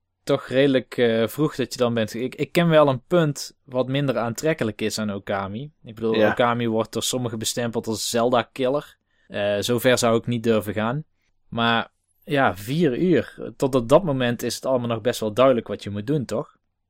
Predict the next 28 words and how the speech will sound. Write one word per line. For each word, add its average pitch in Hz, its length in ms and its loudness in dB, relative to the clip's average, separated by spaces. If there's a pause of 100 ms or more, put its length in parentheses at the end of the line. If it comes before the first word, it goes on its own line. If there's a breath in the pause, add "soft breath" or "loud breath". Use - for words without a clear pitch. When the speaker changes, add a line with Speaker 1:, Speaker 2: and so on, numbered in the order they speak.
(360)
Speaker 2:
Nou, 135 140 0
het 139 80 6
gaat 151 180 4
niet 156 140 -6
om 156 80 0
het 131 80 -4
onduidelijke. 131 640 2
Het, - 180 -10
eh, 123 120 -8 (100)
eh, - 80 -2 (100)
ik - 100 -20
vond 160 240 -4
het - 100 -6
gewoon 139 160 2
op 127 60 -4
een 131 120 4
of 127 80 -2
andere 123 200 -2
manier 131 200 -2
niet 131 300 -6
boeiend 127 320 2
genoeg. 120 480 -10
Speaker 1:
Nee, 117 380 -4 (160)
oké. 101 380 -12 (260)
Speaker 2:
Dus 120 260 -4
ja, 113 340 4
we, 110 180 0
eh, 87 100 -6